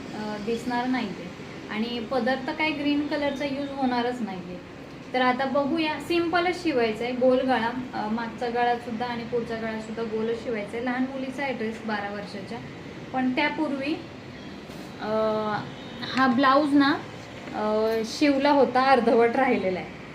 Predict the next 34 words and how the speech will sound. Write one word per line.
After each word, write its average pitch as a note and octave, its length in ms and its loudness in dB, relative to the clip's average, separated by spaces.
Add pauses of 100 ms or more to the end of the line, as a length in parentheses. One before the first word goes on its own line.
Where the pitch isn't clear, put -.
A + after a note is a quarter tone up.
(300)
मला A#3 160 6
वाटतं B3 380 4
दोन D#4+ 320 2
तीन E4 280 4
दिवस D#4+ 400 2
झाले C4+ 240 0
शिवून C#4 360 -4
मशीनवरच C4 760 -2
आहे G#3+ 100 0
हा G#3+ 120 -2
ब्लाऊज. G#3+ 400 0 (680)
सिंपल D4+ 500 4
ब्लाऊज C4 440 2
आहे, A3+ 120 0 (800)
खूप, D4+ 280 0
अ, C4 200 6
प्रिटी B3 460 2
आहे F3 140 -2 (120)
आणि B3+ 340 -2
सिंपल C#4 480 2
मटका C4 380 2
गळा B3 220 2
टाकला. G#3 340 -4
आता G3+ 160 -6
याला A#3 280 2
आहे B3+ 100 -2
ना A#3 180 -4
बाही, A#3 680 2
अ, A3 100 0 (180)
जॉईन A3+ 300 -2
करायची, A3+ 440 -2 (100)
छोटी A3+ 240 -4
बाही G#3 320 -2
आहे, - 360 -10